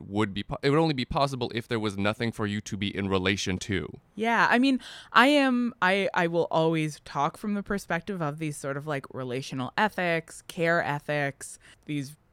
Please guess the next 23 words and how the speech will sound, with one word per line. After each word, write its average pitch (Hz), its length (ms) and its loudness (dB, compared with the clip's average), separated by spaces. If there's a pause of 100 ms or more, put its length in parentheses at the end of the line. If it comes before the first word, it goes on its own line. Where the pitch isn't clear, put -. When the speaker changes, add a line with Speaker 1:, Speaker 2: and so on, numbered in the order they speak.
(280)
Speaker 2:
versions 160 540 0
of 143 520 -4 (380)
thinking 151 380 -4
about 135 240 -2
what 131 120 -2
it - 80 -6
means 139 380 -6
to 135 460 -4 (500)
make 147 560 -2 (140)
good 131 320 -4
choices 143 1080 -4 (140)
for 170 380 0
me 151 400 0
are 143 220 0
always 147 260 2
more 143 160 -4
re-, 135 120 -6 (100)
interesting 143 480 -6
when 127 80 -4
they're 123 180 -6
about 107 400 -6 (640)
the 156 140 -6
relational. 156 640 0